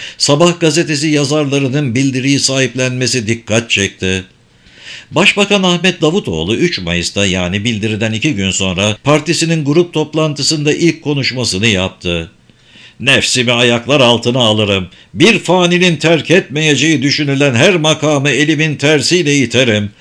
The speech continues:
Ama asla bu kutlu hareketteki hiçbir dava arkadaşımın kalbini kırmam." sözleri açık bir istifa sinyaliydi. Konuşmanın ardından yandaş medya bir ilkle de tanıştı.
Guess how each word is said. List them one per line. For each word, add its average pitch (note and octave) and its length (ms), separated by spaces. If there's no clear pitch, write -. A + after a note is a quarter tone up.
Ama A#2 320
asla B2 540
bu C3+ 120
kutlu D3+ 400
hareketteki A#2 840
hiçbir E3 500
dava D3+ 420
arkadaşımın C#3+ 600
kalbini C#3 560
kırmam." C3+ 480
sözleri F#2+ 460
açık D#3 380
bir E3+ 100
istifa D#3 500
sinyaliydi. F#2 800
Konuşmanın E3+ 600
ardından E2 520
yandaş A2 580
medya G#2 500
bir C3+ 260
ilkle C3+ 460
de G2+ 120
tanıştı. F2+ 600